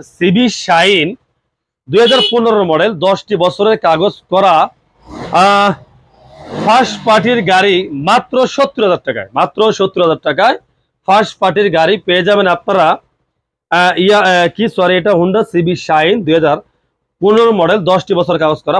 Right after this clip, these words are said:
পঁচিশ সাল পর্যন্ত update করা আছে। আর বাজাজ Discover পেয়ে যাবেন মাত্র ষাট হাজার টাকা, দুই হাজার বারোর model, আহ, দশ বছরের কাগজ করা, বারোর model, দশ বছরের কাগজ করা একটা হান্ড্রেড সিসি discover যারা খোঁজেন অল্প প্রাইসে,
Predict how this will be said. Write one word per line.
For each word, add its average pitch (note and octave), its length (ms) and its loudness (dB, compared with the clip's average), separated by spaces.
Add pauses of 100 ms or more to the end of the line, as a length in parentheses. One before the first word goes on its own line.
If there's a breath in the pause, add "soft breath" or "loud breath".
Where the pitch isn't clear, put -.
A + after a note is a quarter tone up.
(100)
পঁচিশ D#3+ 240 -6
সাল D#3 140 -2
পর্যন্ত D3 220 0
update D3 280 -2
করা C3+ 140 0
আছে। - 200 -6 (560 soft breath)
আর B3 140 4 (140)
বাজাজ B3 380 4
Discover C4 460 0 (100)
পেয়ে B3+ 240 4
যাবেন B3+ 220 0 (140)
মাত্র A3+ 200 -4 (160)
ষাট G#3+ 180 0
হাজার A3 200 -2
টাকা, A3 160 0
দুই G3+ 140 0
হাজার G#3 160 0
বারোর G3+ 380 2 (100)
model, F#3+ 400 2 (680)
আহ, F#3 180 0 (140)
দশ G#3+ 140 4 (120)
বছরের A3+ 400 0
কাগজ E3+ 320 0
করা, C3+ 160 0 (140)
বারোর F#3 360 2
model, D#3+ 220 0 (120)
দশ D3+ 180 2
বছরের F#3 320 -2
কাগজ D3+ 260 0
করা D#3 160 0
একটা E3 180 -4 (100)
হান্ড্রেড C#3+ 300 -4
সিসি E3+ 300 -8
discover E3+ 460 0 (600)
যারা F3 280 0 (120)
খোঁজেন F#3 300 0 (100)
অল্প F3 160 -2 (160)
প্রাইসে, F3+ 480 2